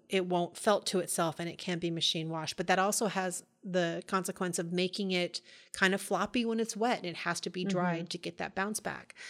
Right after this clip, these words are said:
Speaker 1: So superwash wool, superwash yarn, and machine washable yarn are, are two different things.
Speaker 2: I, I had the most interesting experience the other day. I was Googling a rustic wool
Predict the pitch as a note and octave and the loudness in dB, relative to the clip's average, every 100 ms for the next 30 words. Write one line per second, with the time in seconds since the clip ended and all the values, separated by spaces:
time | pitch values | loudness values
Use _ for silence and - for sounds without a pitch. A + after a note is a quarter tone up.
0 | - - - - G#3 G3+ F#3+ G3 F#3+ - | -16 -10 0 6 8 8 8 4 2 -10
1 | - - - C4+ D4 D4 D4 C4+ A3+ A#3 | -6 0 4 6 6 6 6 6 6 6
2 | A3+ A3 A3+ A3 - - C4 C#4 C#4+ C#4 | 6 6 2 0 -4 -2 2 4 4 4
3 | B3+ A#3 A3 G#3+ F#3 F3+ - G3+ F#3+ F3 | 2 2 2 2 0 2 2 2 2 0
4 | E3+ F3 F3 E3+ D#3+ D#3+ D#3+ E3 - - | -2 0 0 2 0 0 -2 -6 -14 -20
5 | _ _ _ F#3 G3 G3 F#3 G#3+ F3+ - | _ _ _ 4 6 6 6 4 2 0
6 | D3 - - - - - _ _ _ _ | -6 -14 -14 -12 -12 -14 _ _ _ _
7 | _ _ A3+ A#3 D4 - G#3 G#3 C#4 B3 | _ _ 0 2 0 4 2 4 4 6
8 | A3 F3+ - A3+ A3 A#3 C4 B3 A#3 - | 4 2 2 0 2 2 2 2 0 -4
9 | G#3 F#3 F3 F3 - F3+ F3 E3+ D3+ D3+ | -2 2 2 0 0 2 2 2 0 0
10 | D3+ F#3+ F#3 F3+ - F3+ G3 - A3 A3 | 2 4 4 4 -4 -10 -4 4 6 6
11 | A#3 A3+ G#3+ F#3+ F3 E3 F3 - G3+ G3 | 4 4 2 2 2 4 4 4 4 4
12 | - - _ F3 F3+ D#3 D3+ G3+ | 0 -18 _ 4 6 6 4 0